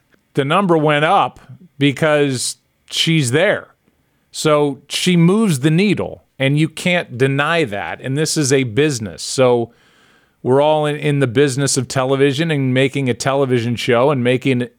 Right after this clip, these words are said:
making it interesting and showing all that we can show and getting the most people to watch as we can. That's how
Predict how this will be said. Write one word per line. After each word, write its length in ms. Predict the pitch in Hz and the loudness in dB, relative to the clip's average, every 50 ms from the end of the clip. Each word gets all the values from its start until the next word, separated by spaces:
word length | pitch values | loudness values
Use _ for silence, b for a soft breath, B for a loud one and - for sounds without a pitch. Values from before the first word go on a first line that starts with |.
| 139 131 - | -14 -10 -6
making 400 | 135 127 127 135 135 - 143 131 | -2 0 0 0 0 0 -2 0
it 80 | 117 113 | 2 2
interesting 640 | 120 120 120 - - 120 - - 135 135 147 160 151 | 2 2 0 -2 -4 -4 -2 0 0 0 0 0 -2
and 240 | 127 117 110 104 b b b b b b b b b b | -2 -2 -2 -4 b b b b b b b b b b
showing 420 | - - - 147 143 143 139 131 | -12 -4 0 0 2 2 2 2
all 180 | 131 135 135 139 | 2 2 2 2
that 80 | 135 127 | 2 2
we 140 | 123 127 | 2 0
can 160 | 120 - 117 110 | 0 -2 -4 -4
show 320 | - - 123 120 139 185 | -2 0 0 2 2 2
and 160 | 165 131 101 | 0 -2 -2
getting 320 | 92 139 143 143 147 139 131 | 0 0 0 0 0 -2 -2
the 60 | 127 | -2
most 320 | 131 131 135 131 - - | 0 0 0 0 -2 -2
people 500 | - 135 127 127 143 143 139 135 120 113 - | -2 -2 -2 0 0 0 0 0 -2 -4 -2
to 100 | - 135 | -2 0
watch 440 | 120 117 117 117 117 123 - - - | 2 2 2 2 0 -2 -4 -6 -8
as 140 | 127 104 107 | -8 -4 -2
we 140 | 131 139 | -2 -2
can. 380 | 131 - 180 185 151 95 - 87 | -2 -2 -4 -4 -4 -6 -8 -8
That's 260 | 82 107 110 110 - - | -6 -6 -4 -4 -4 -4
how 440 | 123 120 120 120 117 113 107 - | -2 0 0 0 -2 -2 -6 -10